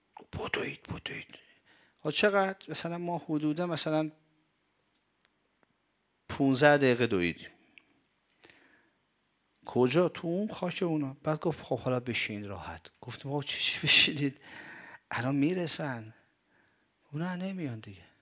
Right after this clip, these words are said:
و میان الان میان میگیرنمون. و چقدر من دویدیم. الان اونا بالاخره میدوئن، میان ماشین دارن. ما دویدیم اونا ماشین دارن. بشین بابا بشین. نشستیم دیدیم نه جو آرومه، هیچ خبری نیست.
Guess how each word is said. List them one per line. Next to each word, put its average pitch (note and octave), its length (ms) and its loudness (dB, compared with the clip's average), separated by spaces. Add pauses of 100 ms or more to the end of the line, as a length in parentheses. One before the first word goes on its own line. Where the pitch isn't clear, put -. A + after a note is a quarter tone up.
(520)
و A2 140 -8
میان E3+ 400 2
الان F3 220 0
میان G3 140 -2
میگیرنمون. G3+ 600 -2
و D#3+ 260 0
چقدر D#3+ 320 -6
من F#3 160 -4
دویدیم. B2+ 520 -6 (760)
الان C#3 200 -2
اونا D#3 160 2
بالاخره C3+ 360 0
میدوئن، E3 400 0
میان E3 260 -2
ماشین D#3+ 320 -2
دارن. E3+ 260 -2
ما C#3 140 -4
دویدیم C3 400 4
اونا D#3 140 2
ماشین D#3+ 300 -4
دارن. D#3 240 -14 (800)
بشین - 380 -8
بابا - 200 -18
بشین. - 240 -10 (2000)
نشستیم D3+ 460 -2
دیدیم D#3+ 240 -8
نه D#3+ 400 -4
جو C#3 260 -4
آرومه، C3+ 520 -6
هیچ C3+ 180 -8
خبری A#2 460 -8
نیست. A#2+ 480 -10